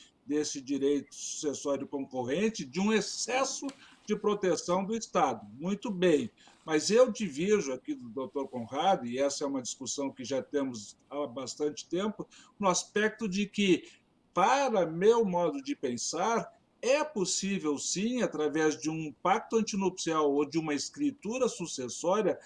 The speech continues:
não obstante exista uma proibição do artigo quatrocentos e vinte e seis do Código Civil, que fala da pacta corvina, é possível, sim, no meu entendimento, os casais ou os companheiros,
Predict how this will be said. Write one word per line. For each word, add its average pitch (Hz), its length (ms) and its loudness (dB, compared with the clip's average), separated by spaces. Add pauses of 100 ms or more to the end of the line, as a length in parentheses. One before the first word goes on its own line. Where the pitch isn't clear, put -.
(220)
não 202 320 0
obstante 185 1000 0
exista 160 540 -4
uma 170 180 -2
proibição 156 680 0
do 151 80 0
artigo 160 440 -4
quatrocentos 208 540 -4
e 175 40 -8
vinte 170 140 -6
e - 40 -10
seis 160 260 -2
do 135 80 -6
Código 139 340 -2
Civil, 131 480 0 (280)
que 156 100 -2
fala 160 320 -2
da 131 180 -4
pacta 170 460 -4
corvina, 139 720 -4 (320)
é 233 200 4
possível, 208 600 0
sim, 208 280 -2
no 185 200 0
meu 151 260 4
entendimento, 165 840 -2 (340)
os 202 280 2
casais 175 840 4
ou 170 220 6
os 165 100 0
companheiros, 151 1120 2